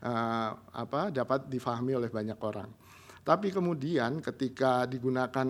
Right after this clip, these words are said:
untuk, eh, deepfake tadi, mengubah suara, mengubah wajah,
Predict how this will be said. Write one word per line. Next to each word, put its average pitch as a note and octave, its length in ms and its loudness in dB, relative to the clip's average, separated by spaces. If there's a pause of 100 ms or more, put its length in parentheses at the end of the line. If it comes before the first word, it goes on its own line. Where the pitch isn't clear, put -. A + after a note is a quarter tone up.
(180)
untuk, D3 560 0
eh, A#2+ 560 2
deepfake D3 600 2 (680)
tadi, A#2+ 400 -2
mengubah B2+ 480 -2
suara, A#2+ 640 0
mengubah B2 480 -4
wajah, B2 720 0